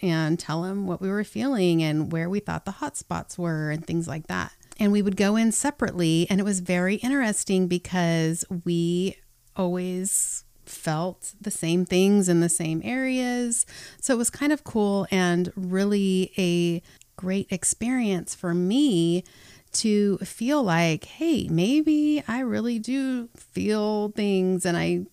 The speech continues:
do know what I'm talking about." And just getting that confidence in my intuition really gave me that boost to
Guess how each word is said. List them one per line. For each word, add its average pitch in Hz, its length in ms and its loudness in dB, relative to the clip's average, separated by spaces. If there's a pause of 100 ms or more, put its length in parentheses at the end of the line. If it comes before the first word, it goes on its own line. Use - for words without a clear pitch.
(160)
do 320 180 2
know 208 200 4
what 180 160 0
I'm 180 120 0
talking 170 400 -2
about." 156 400 0
And 165 300 2
just 262 380 -4
getting 190 440 0
that 170 300 -2
confidence 165 1080 0 (100)
in 175 580 4
my 175 200 0
intuition 170 1000 0
really 170 800 0 (520)
gave 185 220 6
me 180 140 6
that 175 320 -2
boost 180 640 2
to 170 520 0